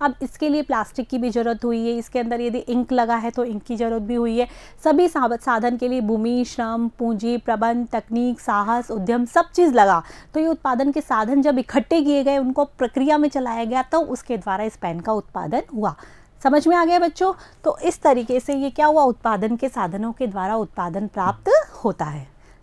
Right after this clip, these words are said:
ठीक है, यहाँ पर आपको बहुत अच्छे से समझा रखे हैं उत्पादन के साधन, पांच साधन होते हैं और ये बात बार बार रिपीट होगी, इसीलिए आपको उत्पादन के साधनों को अच्छे से याद कर लेना है। कौन से हैं? भूमि, श्रम, पूंजी, तकनीक और उद्यमी।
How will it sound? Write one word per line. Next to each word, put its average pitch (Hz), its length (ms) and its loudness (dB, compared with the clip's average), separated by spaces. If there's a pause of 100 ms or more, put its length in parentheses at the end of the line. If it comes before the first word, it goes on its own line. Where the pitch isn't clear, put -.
(100)
ठीक 294 180 -2
है, 330 140 2 (320)
यहाँ 214 160 -4
पर 240 100 -4
आपको 233 240 -6
बहुत 226 240 -2
अच्छे 233 180 -10
से 233 140 -16
समझा 220 320 -6
रखे 226 240 -6
हैं 269 80 -6
उत्पादन 240 400 -8
के 262 140 -4
साधन, 262 320 -2
पांच 214 260 2
साधन 247 300 0
होते 262 200 0
हैं 277 280 0 (320)
और 269 140 6
ये 262 180 2
बात 262 240 4
बार 220 240 0
बार 240 180 4
रिपीट 269 340 0
होगी, 277 200 4
इसीलिए 269 580 0
आपको 214 420 -2
उत्पादन 233 440 -4
के 277 120 -6
साधनों 208 480 -6
को 294 100 -4
अच्छे 240 280 -2
से 254 140 -2
याद 226 220 0 (100)
कर 254 80 0
लेना 262 260 2
है। 302 180 4
कौन 247 300 2
से 302 160 2
हैं? 339 180 2 (360)
भूमि, 240 320 2
श्रम, 262 460 0
पूंजी, 240 480 -4
तकनीक 202 540 -8
और 220 280 0
उद्यमी। 139 360 -6